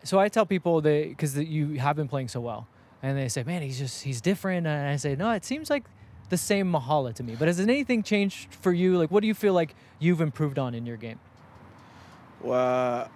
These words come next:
Speaker 2: what I can say is, like, the energy level, um, trying to my possible best to help the team.
Speaker 1: Mm-hmm.
Speaker 2: And, uh, yeah, and, uh, my,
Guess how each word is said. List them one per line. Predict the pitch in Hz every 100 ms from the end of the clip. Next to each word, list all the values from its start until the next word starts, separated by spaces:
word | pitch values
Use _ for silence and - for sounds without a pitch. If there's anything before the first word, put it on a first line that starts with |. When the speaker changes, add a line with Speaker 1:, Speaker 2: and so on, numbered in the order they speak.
| - -
Speaker 2:
what | 185 180
I | 165
can | 135 135 127
say | - - - 139 135
is, | 131 120
like, | 123 113 110
the | 104 -
energy | 131 127 123 139
level, | 131 135 131 131 131 127 107
um, | 110 104 98 98 92 92 - - - - - - -
trying | - 113 120
to | - 123
my | 110 110
possible | 101 123 117 120 117
best | 117 117 -
to | 117
help | 110 117 113
the | 107
team. | - 127 143 151 -
Speaker 1:
Mm-hmm. | 143 135 143
Speaker 2:
And, | 110 107 104
uh, | 101 98 95 92 78 78
yeah, | 98 120 127 117
and, | 113 113 110
uh, | 107 101 - - - - - - - - - - - - - - - - - - -
my, | 107 113 113